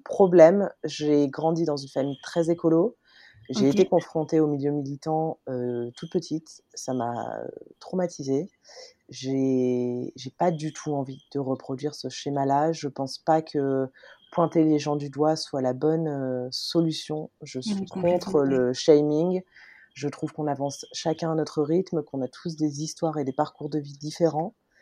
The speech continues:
Speaker 1: que quand on a l'impression de connaître une personne, on n'en connaît peut-être que dix pour cent, et que si cette personne, elle a des comportements qui, nous, aujourd'hui, nous semblent aller contre, heu, nature, être,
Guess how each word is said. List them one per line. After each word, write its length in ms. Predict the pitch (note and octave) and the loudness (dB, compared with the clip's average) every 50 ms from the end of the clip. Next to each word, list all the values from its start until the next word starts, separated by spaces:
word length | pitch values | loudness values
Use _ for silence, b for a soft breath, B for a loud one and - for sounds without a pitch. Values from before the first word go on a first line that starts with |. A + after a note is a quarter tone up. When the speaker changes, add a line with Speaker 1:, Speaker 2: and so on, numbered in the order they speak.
| b b b b b | b b b b b
Speaker 1:
que 200 | - - D#3+ D3 | -4 0 2 2
quand 300 | C#3 - - C#3+ C#3 - | 2 2 0 -2 -2 0
on 80 | C#3+ C#3+ | 0 2
a 80 | C3+ C#3 | 2 4
l'impression 380 | D3 D3 D3 - E3+ - F3 E3 | 2 2 2 0 0 0 0 0
de 40 | |
connaître 320 | E3 E3 D#3 D3 C#3+ - - | 0 2 2 2 0 0 -6
une 60 | D#3 | -6
personne, 360 | D3+ D3+ C#3+ C#3+ - D#3+ D#3+ D#3+ | -4 -4 -4 -2 0 0 0 0
on 120 | D#3 D3 | -2 -2
n'en 120 | C3 B2 B2+ | -4 -4 -4
connaît 240 | - C3+ C3 C3 C3 | -4 -4 -4 -4 -4
peut-être 200 | - C3 C3 - | -4 -8 -10 -6
que 100 | - C3 | -8 -8
dix 180 | A#2+ B2 D3 E3+ | -6 -6 -8 -4
pour 220 | - F#3+ E3+ - | -4 -4 -4 -4
cent, 260 | - - D#3 E3 F3+ F#3 | -4 -4 -4 -2 -2 -2
et 100 | E3+ D3+ | -2 -2
que 120 | - B2+ | -4 -6
si 160 | - - - | -8 -8 -6
cette 200 | - - D#3+ D#3+ | 0 0 0 2
personne, 460 | - D#3 - - - E3+ D#3+ F3 E3+ b b b b b b b b | 2 0 0 2 2 4 4 4 0 b b b b b b b b
elle 120 | - C3+ | 4 6
a 80 | D3 D3+ | 6 8
des 100 | D#3+ E3 | 6 6
comportements 540 | E3+ F3 F3 - F3+ E3+ - F3 F3 F3 F3+ | 4 2 0 0 -2 -2 0 0 2 2 0
qui, 200 | F3+ - - E3 | 0 -2 -2 0
nous, 160 | E3 F3+ G3+ | 2 4 4
aujourd'hui, 600 | A3+ A3 G3 E3+ D#3 D3+ E3 D#3 E3+ D#3+ F3 G3 G3 | 4 6 6 4 4 4 4 4 4 4 4 2 4
nous 160 | F3+ D#3+ C#3+ | 4 2 0
semblent 360 | - - - G3 F#3+ F#3 E3 | -2 -2 0 0 4 6 6
aller 260 | D#3 D#3+ E3+ E3+ E3+ | 6 6 4 2 0
contre, 540 | - - G#3 G#3+ G#3+ G#3 - - C3+ A#2 - _ _ _ _ _ _ _ _ _ _ _ _ _ _ _ - | -2 -2 0 2 2 0 0 -2 -2 -2 -2 _ _ _ _ _ _ _ _ _ _ _ _ _ _ _ 2
heu, 640 | D#3 D3 D3 C#3+ C#3 C3+ C3+ C3+ C3 C3 C3 C3 C3 | 4 6 8 8 8 8 8 8 8 8 6 6 6
nature, 600 | C#3+ D3 D3 D#3 - - - F#3 F#3 G3 G3 F#3 | 6 4 4 2 2 -2 -2 2 2 4 4 4
être, 280 | E3 D3 - - - D3 | 2 2 0 -2 -6 -8